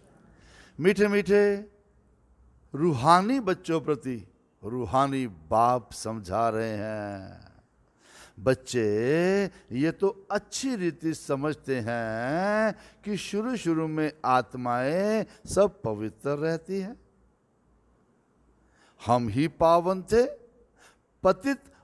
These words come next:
और पावन, ये आत्मा के लिए कहा जाता है, पतित शरीर, पावन शरीर तो नहीं कहा जाता।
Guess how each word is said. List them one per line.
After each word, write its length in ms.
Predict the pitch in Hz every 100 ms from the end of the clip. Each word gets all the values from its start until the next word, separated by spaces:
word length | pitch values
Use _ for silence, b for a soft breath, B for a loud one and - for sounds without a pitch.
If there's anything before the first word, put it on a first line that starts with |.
| _
और 240 | 156 165 156
पावन, 760 | - 135 131 127 127 110 95 b b
ये 340 | 120 165 - -
आत्मा 500 | 113 113 - 135 151
के 220 | 147 175
लिए 280 | 170 175 185
कहा 280 | 185 170 180
जाता 420 | 175 175 185 185
है, 180 | 202 220
पतित 380 | - 147 160
शरीर, 540 | 160 - 156 175 170 -
पावन 280 | 131 147 160
शरीर 180 | 131 156
तो 240 | 165 156
नहीं 120 | 170
कहा 140 | 151 165
जाता। 320 | 165 165